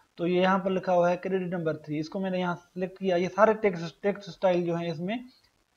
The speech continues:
text और credit में मौजूद है। मैंने इसको यहाँ select किया, यहाँ पर आ गया। इसको चाहता हूँ कि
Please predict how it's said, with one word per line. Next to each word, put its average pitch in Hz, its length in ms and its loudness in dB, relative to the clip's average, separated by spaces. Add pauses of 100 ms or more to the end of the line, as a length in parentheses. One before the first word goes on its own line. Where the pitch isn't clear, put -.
(140)
text 208 280 2
और 185 100 2
credit 160 380 -4
में 175 120 -8
मौजूद 156 340 -2
है। 143 60 -4
मैंने 156 240 -4
इसको 160 200 -6
यहाँ 165 220 0
select 180 360 -8
किया, 190 260 2 (1120)
यहाँ 165 220 -2
पर 160 160 -2
आ 160 80 4
गया। 165 180 2
इसको 160 200 -6
चाहता 160 280 0
हूँ 156 120 -4
कि 151 80 -8